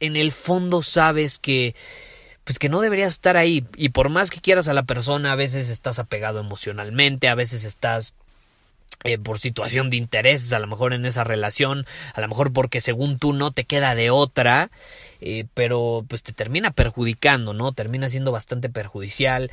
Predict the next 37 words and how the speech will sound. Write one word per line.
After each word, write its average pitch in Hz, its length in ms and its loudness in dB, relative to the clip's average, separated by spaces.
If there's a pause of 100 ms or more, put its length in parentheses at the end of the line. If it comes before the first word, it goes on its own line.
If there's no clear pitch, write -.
(260)
Yo 151 140 -4
he 160 40 -8
tenido 117 560 -4
varias 110 680 -4
relaciones 104 540 -8
tóxicas - 500 -8
en 104 140 -6
mi 117 100 -2
vida, 117 380 2 (480)
eh, 107 100 -12
creo 135 160 -2
que 123 80 -4
todos 117 240 -2
las 104 200 -6
hemos 110 240 -6
tenido, 120 380 0
ya 113 180 0
sea, 113 460 -2
eh, 98 140 -12
con 107 180 -10
una 113 160 -6
pareja, 123 520 -2
con 107 160 -6
algún 104 240 -6
familiar, 127 600 2
con 107 180 -6
algún 110 260 -4
amigo, 127 500 2 (280)
eh, 131 100 0
personas 180 720 2
que 151 120 0
en 135 100 0
vez 147 220 2
de 156 80 2
inspirarte 139 1000 2
a 131 60 4
mejorar, 123 720 0